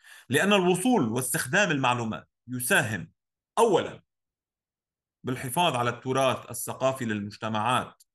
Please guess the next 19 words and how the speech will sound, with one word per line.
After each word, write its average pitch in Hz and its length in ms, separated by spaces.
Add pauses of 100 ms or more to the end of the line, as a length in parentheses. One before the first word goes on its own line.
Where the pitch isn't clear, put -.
(320)
من 123 120
خلال 139 340
نشر 151 260
الأعمال 123 420
بين 123 180
الجمهور 117 640 (460)
ومعرفة 135 600
عدد 135 260
أكبر 143 380
من 120 120
الناس 117 360
بها 135 220
وتثقيفهم 131 1000
بتاريخهم، 127 1040 (1600)
وثانيًا 139 800 (420)
يساهم 127 640
بتطور 127 540
المجتمعات 117 640
البشرية 110 800